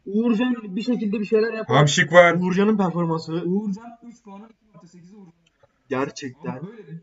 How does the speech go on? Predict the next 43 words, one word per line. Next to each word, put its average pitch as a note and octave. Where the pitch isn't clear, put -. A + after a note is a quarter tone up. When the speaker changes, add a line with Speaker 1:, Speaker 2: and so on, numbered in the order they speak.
Speaker 3:
İlk G#3+
yarıda G#3+
kurtardığı F#3+
pozisyon. E3
Speaker 1:
Ulan F#3+
lastik -
adam D#3
ya. F#3+
Olmaz G#3+
abi F#3+
ya. D#3
Sen B3+
öbür B3+
tarafta -
gitmişsin B3+
artık G#3
işte. -
Speaker 2:
O A2
vallahi B2+
Speaker 1:
Geriye C#4
Speaker 2:
cidden. C#4+
Speaker 1:
dönme. C4
Speaker 3:
Ye E4+
deme D4
yani. E3+
Speaker 1:
Ya D3+
ye C4+
artık F#3
onu F#3
ya. C#4+
O F4
adam E4
vurmuş, D#4+
çarpmış. E4
O B3
artık C4+
Speaker 3:
Onun B3+
Speaker 1:
evren. C#4+
Speaker 3:
hakkı. C4+
Speaker 1:
Evren C4
her C#4+
şeyi A#3+
söylüyor. A3